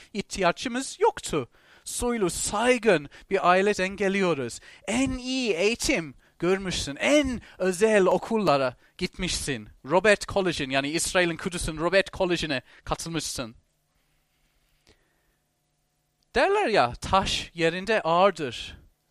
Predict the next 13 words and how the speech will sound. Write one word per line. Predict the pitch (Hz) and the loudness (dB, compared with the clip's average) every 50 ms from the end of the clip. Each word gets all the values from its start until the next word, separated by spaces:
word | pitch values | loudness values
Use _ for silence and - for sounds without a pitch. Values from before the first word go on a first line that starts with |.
| _ _ - | _ _ -14
Ama | - 165 185 | -10 -8 -6
şimdi | 185 - - 269 277 269 214 208 208 - | -6 -4 -4 -4 -4 -4 -4 -6 -4 -2
oradan | 160 165 175 175 170 170 180 226 254 240 - _ _ _ _ _ _ _ _ _ _ _ _ _ _ _ | 0 0 0 2 2 2 2 2 0 -4 -10 _ _ _ _ _ _ _ _ _ _ _ _ _ _ _
uzaklaştırıldın. | 135 120 - 156 - - - 165 156 - - - 160 151 156 151 139 - 127 113 117 - - - _ _ _ _ _ _ _ _ _ _ _ _ _ _ _ _ _ _ _ _ _ _ _ _ _ _ _ _ _ - | -12 -10 -8 -10 -10 -8 -8 -8 -8 -8 -8 -10 -8 -6 -6 -6 -6 -8 -10 -12 -12 -16 -20 -20 _ _ _ _ _ _ _ _ _ _ _ _ _ _ _ _ _ _ _ _ _ _ _ _ _ _ _ _ _ 0
Ailelerinden | 185 202 214 226 226 226 220 220 214 220 220 208 190 208 240 285 262 254 - | 2 4 4 4 4 4 4 2 0 0 -4 -2 0 0 0 0 -2 -8 -8
uzaksın. | 190 185 175 247 254 277 - - - 392 277 175 143 127 - - _ _ _ _ _ _ _ _ _ _ _ - | -8 -4 -4 -4 -4 -4 -6 -6 -2 0 0 0 -2 -6 -16 -20 _ _ _ _ _ _ _ _ _ _ _ 0
Artık | - 175 196 190 - 247 247 240 | 2 4 4 2 0 -4 -4 -2
onları | 226 208 220 233 247 240 214 | -2 0 0 0 0 0 0
bir | 233 - | 0 2
daha | 233 208 247 247 | 4 6 6 4
görmeyeceksin. | 226 247 262 269 269 269 233 190 190 190 - - - 170 160 | 4 2 0 0 2 0 0 2 0 -2 -2 -4 -8 -4 -2
Belki | 185 190 190 - - 247 214 | 0 0 0 -2 -4 0 4
herhalde | 196 196 175 175 175 185 175 160 139 160 240 240 | 4 6 8 8 8 8 8 6 2 0 0 0